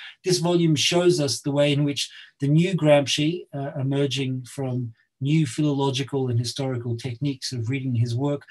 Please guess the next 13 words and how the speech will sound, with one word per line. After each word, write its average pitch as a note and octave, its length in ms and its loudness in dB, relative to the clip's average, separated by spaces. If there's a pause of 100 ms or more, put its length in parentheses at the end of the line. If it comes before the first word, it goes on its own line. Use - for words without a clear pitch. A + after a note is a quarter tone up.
(240)
can D#3 140 4
also E3+ 420 6
be C#3 380 2
a, C#3+ 260 -4
a A2+ 100 -6
comrade, B2+ 640 2 (240)
um, B2+ 460 -4
and C3 120 -2
a B2+ 60 -2
participant A#2+ 680 -4 (420)
in B2+ 160 -2
our B2 160 0
current, B2+ 440 -2